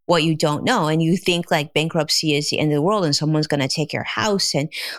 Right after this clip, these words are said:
where, you know, where's my sister gonna live? My mom, like, like, what's gonna happen? And, like, that was sort of my first experience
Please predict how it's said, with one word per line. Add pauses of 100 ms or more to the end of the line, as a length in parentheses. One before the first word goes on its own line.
where,
you
know,
where's
my
sister
gonna
live?
My
mom,
like,
like,
what's
gonna
happen? (480)
And,
like,
that
was
sort
of (320)
my
first
experience